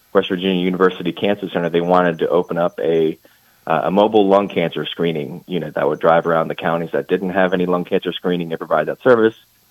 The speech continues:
They had grant funding to, to fund folks that, uh, couldn't afford that sort of thing.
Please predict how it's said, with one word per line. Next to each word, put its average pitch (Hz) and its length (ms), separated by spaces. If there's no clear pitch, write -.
They 82 120
had 78 120
grant 98 300
funding 87 340
to, 80 240
to 90 140
fund 85 320
folks 85 360
that, 80 220
uh, 82 220
couldn't 101 220
afford 98 360
that 95 180
sort 95 140
of 90 100
thing. 101 300